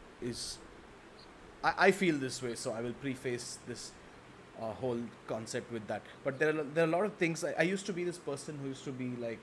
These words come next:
"Oh, you know, true love is what I need in life." Like,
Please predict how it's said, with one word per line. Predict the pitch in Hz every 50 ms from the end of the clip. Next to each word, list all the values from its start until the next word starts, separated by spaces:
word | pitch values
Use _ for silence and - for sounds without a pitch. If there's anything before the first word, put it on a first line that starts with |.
| - -
"Oh, | 131 127 127 127
you | 123 120
know, | 123 123 127 127 127 -
true | - 156 170 185 190 180 147 127
love | 131 131 139 143 135 127 113 107 104 - - - - - - - - - - - -
is | 120 110 - - - - - - - - 123
what | 123 127 131 127 131
I | 139 131 127
need | 123 123 127 135 127
in | 127 123 120 113 110
life." | 113 117 117 117 113 - - 123
Like, | 123 120